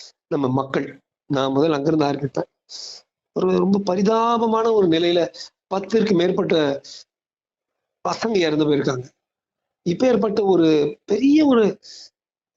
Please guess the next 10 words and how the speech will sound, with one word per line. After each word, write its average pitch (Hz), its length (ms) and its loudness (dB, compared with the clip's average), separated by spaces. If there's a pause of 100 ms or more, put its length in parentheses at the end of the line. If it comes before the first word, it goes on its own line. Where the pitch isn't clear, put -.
(200)
கெட்டியான 247 600 0
ஒரு 220 160 2
கூட்டம் 226 260 2
இருக்கிற 190 300 2
ஒரு, 156 420 2 (500)
ஒரு 175 320 2
பொலிட்டிக்கல் 196 580 2
மீட்டிங்க்கு, 156 640 2
ஒரு 190 160 0
அரசியல் 196 480 0